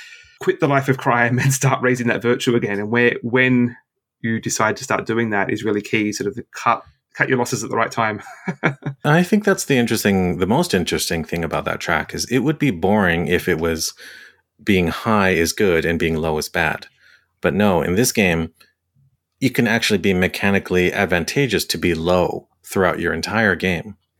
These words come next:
Speaker 2: There are definitely ways and combinations of cards and techniques, uh, strategies, so that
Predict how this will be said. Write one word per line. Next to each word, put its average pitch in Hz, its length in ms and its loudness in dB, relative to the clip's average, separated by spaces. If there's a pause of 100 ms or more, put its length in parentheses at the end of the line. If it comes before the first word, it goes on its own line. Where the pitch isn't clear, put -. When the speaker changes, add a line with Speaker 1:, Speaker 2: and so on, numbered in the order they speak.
(480)
Speaker 2:
There 87 180 2
are 80 120 0
definitely 101 420 2
ways 92 420 2
and 85 260 0 (300)
combinations 90 580 0
of - 100 -8
cards 90 380 0
and 82 240 0 (320)
techniques, 101 800 0
uh, 85 260 -2
strategies, 90 720 -2 (500)
so 98 220 2
that 90 240 0